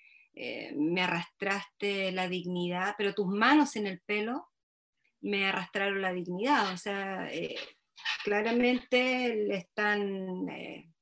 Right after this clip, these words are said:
le están pegando, ¿cachai? Entonces, claro, eh, eh, siento que eso pasa tanto todavía y, y uno creció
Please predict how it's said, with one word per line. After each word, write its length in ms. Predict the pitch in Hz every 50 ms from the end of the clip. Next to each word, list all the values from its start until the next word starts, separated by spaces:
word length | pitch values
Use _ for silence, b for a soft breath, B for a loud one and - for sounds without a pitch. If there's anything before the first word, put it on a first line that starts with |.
| _ _ _ _ _ _ _ _ _ _ _ _ _ _ _ _ _ _ _
le 80 | - 170
están 240 | - - 208 202 160
pegando, 520 | - 151 180 269 285 220 - - - - _ -
¿cachai? 400 | - - - - 185 208 233 _ _ B B B B B B B B B B B B
Entonces, 520 | 180 185 175 - 202 202 - 214 208 - - _ _ -
claro, 420 | - 254 269 254 220 208 190 -
eh, 320 | 156 160 160 143 139 139 - - -
eh, 260 | - 196 - - - _ _ _ _ _ _ _ _
siento 420 | _ - - - 214 220 233 226 220
que 320 | - 226 214 202 - - -
eso 260 | 185 202 - 196 -
pasa 280 | - 214 - - 196 -
tanto 300 | - 190 214 220 - 247
todavía 640 | - 254 254 247 240 247 240 226 196 202 226 - _ _
y, 320 | - 190 185 185 - - 196
y 80 | 196 220
uno 220 | 240 254 262 254
creció 560 | 226 180 165 - - - - 185 208 233 294